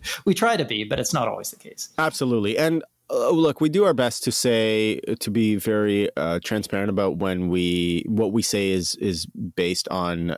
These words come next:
Speaker 2: evidence and rigorous, you know, scientific inquiry, uh, or when it's something that we're just speculating on, right? Because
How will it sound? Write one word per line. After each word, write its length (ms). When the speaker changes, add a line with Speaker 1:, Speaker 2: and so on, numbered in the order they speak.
Speaker 2:
evidence 520
and 460
rigorous, 560
you 80
know, 140
scientific 720
inquiry, 480
uh, 220
or 240
when 180
it's 120
something 280
that 160
we're 140
just 360
speculating 560
on, 200
right? 160
Because 460